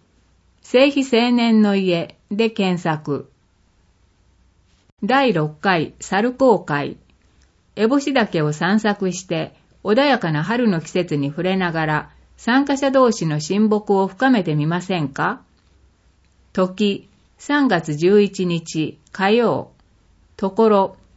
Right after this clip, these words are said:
佐世保青少年の展示。佐世保市烏帽子町。対象、どなたでも。定員二十名。参加費、一人六十円。申し込み、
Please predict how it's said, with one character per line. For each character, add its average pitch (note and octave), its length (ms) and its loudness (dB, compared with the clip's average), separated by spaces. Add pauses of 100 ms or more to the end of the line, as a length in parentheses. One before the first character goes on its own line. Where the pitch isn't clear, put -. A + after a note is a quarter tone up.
(160)
佐 G#3 260 -2
世 C4+ 100 4
保 A#3 280 2
青 C4+ 260 0
少 C#4 300 0
年 D#3+ 260 0
の C#3 140 -4
展 F#3 340 -2
示。 C#3 280 -8 (580)
佐 G#3+ 220 -4
世 C#4+ 100 0
保 C4+ 100 2
市 F#3+ 180 -4
烏 D3+ 140 0
帽 G#3 160 2
子 - 160 -12
町。 E3 420 -2 (800)
対 A3+ 260 0
象、 G3+ 520 2 (320)
ど G#3+ 160 0
な C4 160 4
た E3 120 0
で D3 140 0
も。 C3+ 280 -4 (720)
定 B3 380 2
員 G3 340 0 (300)
二 F#3+ 200 2
十 B3 260 4
名。 C#3+ 360 -2 (760)
参 C4 320 2
加 C4 120 2
費、 F3 380 -4 (280)
一 - 240 -2
人 G#3 140 4
六 D#3+ 280 0
十 A3+ 260 2
円。 C#3 300 -4 (840)
申 G#3+ 280 2
し B3 100 -12
込 G3 220 -2
み、 F3 320 -4